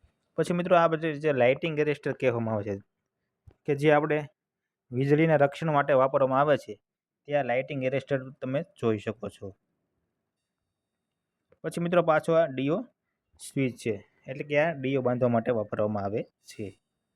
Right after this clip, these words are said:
પછી આ જે બોક્સ છે, જેને આપણે પેટી કહીએ છીએ, તેને સિંગલ ફેઝ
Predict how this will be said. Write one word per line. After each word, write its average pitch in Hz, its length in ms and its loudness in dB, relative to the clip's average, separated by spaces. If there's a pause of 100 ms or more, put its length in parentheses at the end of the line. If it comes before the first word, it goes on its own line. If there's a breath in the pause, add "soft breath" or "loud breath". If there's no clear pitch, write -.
(800)
પછી 160 260 0
આ 156 280 2
જે - 400 -6
બોક્સ 143 400 0
છે, 113 240 -4 (440)
જેને 143 200 -2
આપણે 143 180 0
પેટી 143 380 -2
કહીએ 110 300 0
છીએ, 98 260 -10 (420)
તેને 160 220 0
સિંગલ 156 400 -2
ફેઝ 160 360 0